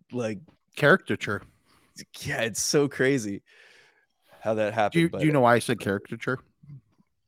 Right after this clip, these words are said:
Speaker 1: Yes, because of the, don't be a caricature, Kevin. <laughs>
Speaker 2: But he gives him a picture of him as a caricature. Yeah. It's awesome.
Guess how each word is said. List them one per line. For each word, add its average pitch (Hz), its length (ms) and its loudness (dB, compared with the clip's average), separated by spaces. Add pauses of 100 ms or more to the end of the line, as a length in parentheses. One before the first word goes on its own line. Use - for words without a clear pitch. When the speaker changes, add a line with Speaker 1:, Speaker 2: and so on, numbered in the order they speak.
(140)
Speaker 1:
Yes, - 360 -6
because 98 300 -8
of 92 140 -8
the, 90 320 -10 (760)
don't 117 180 -4
be 117 100 -2
a 110 40 -4
caricature, 90 440 -8
Kevin. 90 340 -12
<laughs> - 60 -14 (1120)
Speaker 2:
But 120 120 -2
he 101 100 -10
gives 110 240 -6
him 101 100 -4
a 87 60 -6
picture 98 360 -6
of 92 100 -4
him 95 180 -8
as 92 140 -10
a - 60 -12
caricature. 98 760 -12
Yeah. 90 120 -8 (640)
It's 120 200 -10
awesome. 92 320 -6